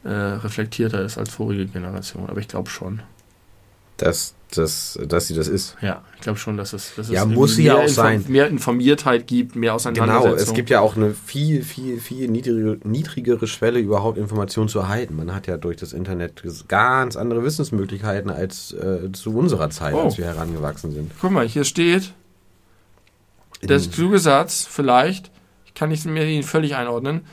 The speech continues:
Speaker 1: das Internet ist die Aufklärung im Guten wie im Schlechten.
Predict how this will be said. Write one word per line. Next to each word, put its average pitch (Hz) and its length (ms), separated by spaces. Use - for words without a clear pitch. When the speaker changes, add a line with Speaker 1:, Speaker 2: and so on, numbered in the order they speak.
Speaker 1:
das - 220
Internet 202 600
ist 156 260
die 147 120
Aufklärung 180 680
im 127 160
Guten 160 320
wie 156 100
im 156 100
Schlechten. 127 600